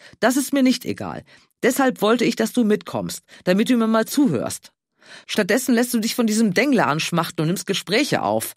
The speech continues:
Also ehrlich.“ „Aber Fienchen, aber Fienchen, aber Fienchen, das nützt dir auch nichts. Ich sage dir jetzt mal was. Max ist sicher kein Heiliger, aber er hat bestimmt keine Affäre mit dieser schrecklichen Frau gehabt. Ich hätte gemerkt, wenn er mich angelogen hätte.“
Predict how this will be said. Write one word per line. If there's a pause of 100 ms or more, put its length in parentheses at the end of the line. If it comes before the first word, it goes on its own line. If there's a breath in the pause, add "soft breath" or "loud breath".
(120 soft breath)
Also
ehrlich.“ (640)
„Aber
Fienchen, (340 loud breath)
aber
Fienchen,
aber
Fienchen, (180 loud breath)
das
nützt
dir
auch
nichts. (180)
Ich
sage
dir
jetzt
mal
was. (400 loud breath)
Max
ist
sicher
kein
Heiliger, (300 loud breath)
aber
er
hat
bestimmt
keine
Affäre
mit
dieser
schrecklichen
Frau
gehabt. (320 soft breath)
Ich
hätte
gemerkt,
wenn
er
mich
angelogen
hätte.“